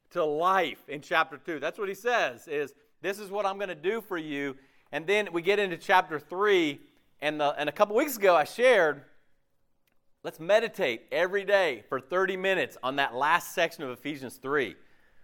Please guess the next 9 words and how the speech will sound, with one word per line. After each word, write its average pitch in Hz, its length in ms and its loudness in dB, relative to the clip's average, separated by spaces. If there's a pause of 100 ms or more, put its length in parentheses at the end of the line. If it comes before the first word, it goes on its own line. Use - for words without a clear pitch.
(1160)
And 127 80 2
I - 20 6
wonder 202 260 4
how 202 300 6
many 208 300 6
of 165 140 4
us 151 220 2 (140)
did 151 260 -2
that. 90 280 -8